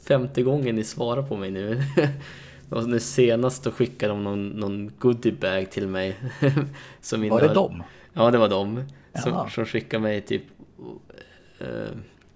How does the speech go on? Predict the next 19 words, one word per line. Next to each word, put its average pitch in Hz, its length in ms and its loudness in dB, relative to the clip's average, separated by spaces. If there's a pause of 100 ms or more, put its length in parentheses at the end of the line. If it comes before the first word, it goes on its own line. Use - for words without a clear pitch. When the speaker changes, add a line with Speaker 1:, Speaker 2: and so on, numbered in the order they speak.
(460)
Speaker 1:
vad 107 120 -10
var 113 280 2
det 110 80 2
de 110 80 0
skickade? 110 640 -2
En, 113 180 -2
en, 113 360 -4
en, 110 320 -2 (340)
en 113 180 -2
väska 135 560 0 (1000)
med 107 340 2 (400)
en 110 180 0
liksäck 120 1000 -2 (1120)
fyra 131 600 0 (600)
typ, 196 220 -4 (1000)
eh, - 380 -10 (200)
vad 123 200 -12
heter 123 300 -10
det? 85 80 -8